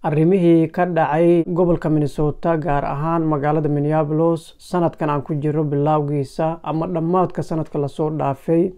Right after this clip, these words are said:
Arrintaasi oo ku saabsan Soomaali fara badan oo lagu eedeeyey inay dowladda Maraykan lacag ka dhaceen. Lacagahaasi oo loogu talagalay ardayda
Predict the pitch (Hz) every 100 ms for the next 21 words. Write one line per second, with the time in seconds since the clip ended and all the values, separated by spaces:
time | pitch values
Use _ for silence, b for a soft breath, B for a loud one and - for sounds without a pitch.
0 | b - 165 196 214 180 147 202 160 185
1 | 180 170 147 - 175 180 180 - - 175
2 | 175 196 180 185 165 147 170 190 180 170
3 | 165 175 196 180 160 165 170 180 196 196
4 | 190 160 165 165 196 185 170 165 175 170
5 | 160 151 156 170 180 170 156 147 151 135
6 | 135 B - 151 160 170 185 202 180 170
7 | 202 196 165 156 160 185 - 170 156 160
8 | 165 180 165 156 151 185 175